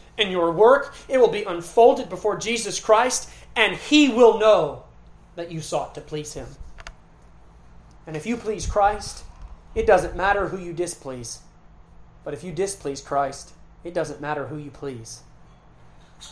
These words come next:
To hear from him on that day, "Well done,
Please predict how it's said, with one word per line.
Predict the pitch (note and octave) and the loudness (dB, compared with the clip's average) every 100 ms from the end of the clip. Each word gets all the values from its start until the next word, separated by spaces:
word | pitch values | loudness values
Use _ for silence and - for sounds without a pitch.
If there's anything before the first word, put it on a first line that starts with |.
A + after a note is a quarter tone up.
| - - - - - | -20 -20 -20 -18 -12
To | |
hear | D3+ G#3 | -2 0
from | G3+ F#3+ E3 | 0 -4 -6
him | F#3+ F#3+ | -6 -6
on | E3 | -2
that | G3 G#3 | -2 -2
day, | F3 F#3+ G#3+ A3+ - | -2 0 0 -4 -10
"Well | F#3 F#3+ F3 | 0 2 2
done, | D#3+ F#3 G#3+ A#3 | 2 2 4 2